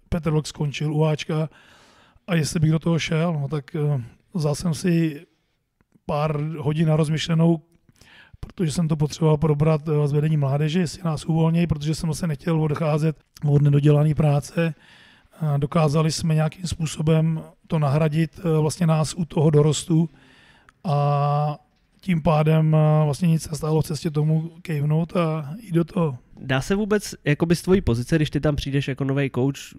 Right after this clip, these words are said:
Speaker 2: vůbec s tím týmem nebo jakoby něco změnit, nebo spíš jde jenom fakt o ten impuls a o nějakou tu motivaci spíš psychickou?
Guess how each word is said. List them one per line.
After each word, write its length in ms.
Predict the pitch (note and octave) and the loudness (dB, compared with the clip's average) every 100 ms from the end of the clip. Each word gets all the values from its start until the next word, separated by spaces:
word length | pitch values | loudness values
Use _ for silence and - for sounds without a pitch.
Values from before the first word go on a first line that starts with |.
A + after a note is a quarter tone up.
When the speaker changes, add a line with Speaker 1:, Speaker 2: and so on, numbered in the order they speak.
| - | -14
Speaker 2:
vůbec 280 | C3 C3+ C#3 | -4 -2 -2
s 100 | - | -4
tím 200 | - C#3+ | -2 -2
týmem 420 | C3 C3+ D3+ C#3 - _ _ | 0 0 0 0 -6 _ _
nebo 260 | - D#3 C3+ | -6 -2 0
jakoby 280 | C3 D3+ D3 | 0 0 0
něco 260 | D3 - | 0 0
změnit, 400 | C3+ B2+ D3 F3 | 0 0 -2 -2
nebo 180 | F#3+ D#3 | -2 -2
spíš 280 | D#3 D3+ C#3+ - _ | -2 -4 -8 -12 _
jde 120 | B2+ | -2
jenom 420 | C3 C3 C3 C3+ C3 | 2 2 2 0 -2
fakt 240 | C3+ C3 | -4 -2
o 80 | C3+ | 0
ten 140 | C#3 | 0
impuls 480 | B2 B2+ C#3 C3+ B2+ - | 0 -2 0 -2 -2 -6
a 400 | A#2 A#2 A2+ A#2 | -6 -6 -8 -10
o 120 | A#2+ | -8
nějakou 340 | B2 A#2+ A#2+ B2+ | -4 -4 -4 -4
tu 120 | B2+ | -4
motivaci 540 | B2 B2 B2 A#2+ B2+ | -4 -4 -4 -4 -6
spíš 240 | A#2 C3+ A#2+ | -8 -10 -12
psychickou? 500 | - A#2+ B2+ - | -6 -6 -8 -10